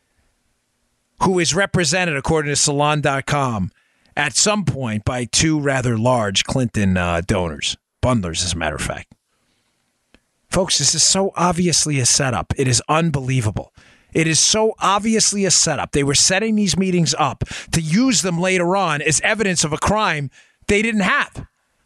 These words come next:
Russian collusion. Look, look at this meeting. Look at that meeting. Yeah, but the meeting's with Clinton people, people associated with the Clinton sphere and Obama. Oh, it doesn't matter. It's Russian collusion.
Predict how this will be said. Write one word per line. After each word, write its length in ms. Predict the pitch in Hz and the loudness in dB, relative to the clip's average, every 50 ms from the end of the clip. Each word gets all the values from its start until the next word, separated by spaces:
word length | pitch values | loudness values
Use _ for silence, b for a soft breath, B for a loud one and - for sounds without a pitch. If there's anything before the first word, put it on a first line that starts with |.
| _ _ _ _ _ _ _ _ - | _ _ _ _ _ _ _ _ 0
Russian 320 | 170 208 226 - - 220 | 0 2 2 2 0 0
collusion. 480 | 196 - 202 226 262 277 233 151 127 110 | 0 -2 0 0 2 2 0 0 0 0
Look, 280 | 170 269 311 247 - 196 | 2 2 2 2 0 0
look 160 | 233 214 294 | -2 0 0
at 60 | 277 | 0
this 220 | 262 330 - - | 0 0 0 0
meeting. 280 | 220 233 214 180 143 135 | 0 -2 -2 -2 -2 -2
Look 160 | 175 294 - | -2 -2 -2
at 60 | 247 | -2
that 180 | 233 277 277 277 | 0 0 0 0
meeting. 220 | 247 214 175 147 165 | 0 -2 -2 0 2
Yeah, 100 | 285 320 | 0 2
but 120 | 320 - | 2 0
the 60 | - | 0
meeting's 360 | 269 262 302 320 339 330 262 214 | 2 2 2 2 2 2 0 0
with 140 | 285 233 | -2 -2
Clinton 420 | - - 254 330 370 - 381 330 240 | -2 0 0 0 0 0 0 0 0
people, 460 | - 254 233 180 - 160 110 - _ B B B B B | -2 -2 -2 -2 -4 -4 -4 -6 _ B B B B B
people 260 | - - - 311 294 | -6 -4 -2 0 2
associated 500 | 294 - - 311 302 - - 320 311 302 | 2 2 2 2 0 0 0 0 0 0
with 100 | 262 262 | 0 0
the 80 | - 254 | -2 -2
Clinton 280 | - - 330 392 370 311 | 0 0 0 0 0 0
sphere 440 | - - - 226 208 208 220 226 - B B B | 0 0 2 2 2 2 2 0 -2 B B B
and 120 | 269 277 | 0 0
Obama. 520 | 294 277 214 302 330 359 370 330 233 135 - B B B | 2 2 2 2 2 2 2 2 0 -2 -4 B B B
Oh, 140 | 202 247 269 | 0 2 2
it 60 | 262 | 2
doesn't 260 | - 277 254 196 269 | 2 0 0 0 0
matter. 300 | 269 285 294 285 254 226 | 0 2 2 2 2 0
It's 120 | 196 - 208 | 0 0 0
Russian 300 | 240 254 - - 254 196 | 0 0 0 0 -2 0
collusion. 560 | - 254 262 277 277 220 175 202 190 180 | 0 0 2 2 2 2 0 0 -2 -2